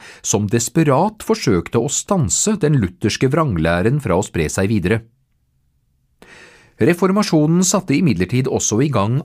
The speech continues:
andre bevegelser som både Luther og fyrstene raskt så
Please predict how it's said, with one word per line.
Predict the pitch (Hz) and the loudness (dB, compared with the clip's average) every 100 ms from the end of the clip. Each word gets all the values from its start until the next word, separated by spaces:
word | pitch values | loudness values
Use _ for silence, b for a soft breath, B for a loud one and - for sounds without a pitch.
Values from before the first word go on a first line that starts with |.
| - | 0
andre | 190 143 95 127 | 0 2 0 0
bevegelser | 196 190 92 85 85 101 95 92 B B | 0 2 0 0 -2 0 -2 -4 B B
som | - - 107 107 | -4 0 2 0
både | 113 120 - 165 | 2 2 2 0
Luther | 92 - 156 - | -2 -2 -2 0
og | 87 - | -2 -2
fyrstene | 190 - - 113 190 B B - | -4 -4 -4 -2 -2 B B -2
raskt | 127 - - - - | 0 0 -6 -6 -2
så | 107 | 0